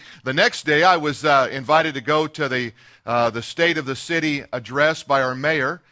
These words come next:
uh, Mayor Tate. And, you know, Mayor Tate has been, uh, on our platform before and, and welcomed, uh, Influence Church and when we had Louis Zapparini, and then I've spoken with him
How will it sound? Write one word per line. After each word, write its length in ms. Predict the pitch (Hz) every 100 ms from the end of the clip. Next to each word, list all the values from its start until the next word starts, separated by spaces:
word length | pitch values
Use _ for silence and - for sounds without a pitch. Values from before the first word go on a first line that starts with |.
| _ _ _
uh, 280 | - 117 113
Mayor 260 | 131 139
Tate. 500 | 127 160 160 151 - -
And, 300 | 131 127 123
you 80 | 147
know, 100 | 135
Mayor 260 | 135 143
Tate 300 | 139 151 147
has 200 | 143 131
been, 360 | 98 139 139 135
uh, 220 | - 123 120
on 140 | 139
our 120 | 139
platform 580 | 135 160 151 - 147 135
before 480 | 123 - 135 156 165
and, 180 | 127 113 - -
and 200 | 104 113
welcomed, 560 | 113 147 151 147 131 123
uh, 220 | 123 117
Influence 460 | 139 147 139 139 135
Church 340 | - 147 147
and 220 | 139 120 113 _ -
when 120 | 120
we 120 | 131
had 180 | 131 131
Louis 320 | 131 151 131
Zapparini, 680 | 143 139 131 127 135 143 156
and 80 | 123
then 100 | 120
I've 200 | 131 -
spoken 400 | - 139 139 127
with 140 | 127
him 240 | 131 123